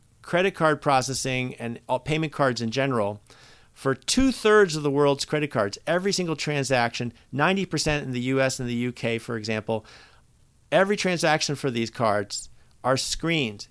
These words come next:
in real time by this fraud detection model. What's the probability that this transaction is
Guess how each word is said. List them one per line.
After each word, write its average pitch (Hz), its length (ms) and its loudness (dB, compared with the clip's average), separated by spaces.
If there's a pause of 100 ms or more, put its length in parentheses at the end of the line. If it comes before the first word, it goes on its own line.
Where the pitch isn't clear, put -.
(120)
in 131 160 -6
real 160 220 0
time 143 360 0
by 113 140 4
this 117 300 0
fraud 123 340 0
detection 117 460 -6
model. 139 360 -2 (280)
What's 120 220 -2
the 143 80 -6
probability 123 840 0 (340)
that 117 140 -8
this 123 140 -8
transaction 117 680 -4
is 110 280 -6